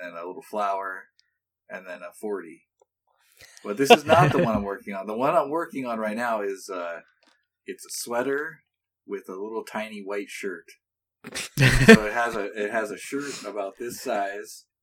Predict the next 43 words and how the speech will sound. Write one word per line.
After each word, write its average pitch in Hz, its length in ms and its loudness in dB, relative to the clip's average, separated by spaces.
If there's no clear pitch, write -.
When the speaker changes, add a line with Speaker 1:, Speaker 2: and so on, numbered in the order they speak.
Speaker 1:
right 110 300 -8
here. 101 360 -10
Speaker 3:
Audience, 135 460 2
Speaker 1:
And, - 100 -6
Speaker 3:
you 135 80 0
can 147 120 0
Speaker 1:
uh, - 20 -2
Speaker 3:
see. 98 340 -2
Yeah. 95 180 -8
Speaker 1:
it's - 80 -8
Speaker 3:
Yeah. 98 60 -4
Speaker 1:
just - 160 -6
Speaker 2:
Yeah. - 60 -2
Speaker 1:
gonna - 120 -2
be 117 120 -8
a 101 80 -4
white 110 400 -4
shirt. 92 400 -8
Just, - 280 -14
that's 101 280 -8
it. 95 140 0
It's 92 160 -12
gonna 104 220 -10
be 101 380 -18
the 98 80 -12
sweatshirt 113 720 -8
shirt. 107 420 -6
Speaker 2:
Nah, 110 300 -6
see, 123 180 -8
you 123 80 -4
know 131 140 0
what 117 80 2
I 120 120 6
would 123 120 0
design? 95 460 -6
Uh, 101 100 -4
you, 107 240 -8
'cause 113 260 -8
you 117 80 -14
gave 120 140 0
me 117 100 -2
a, 101 200 0
it, 104 220 -14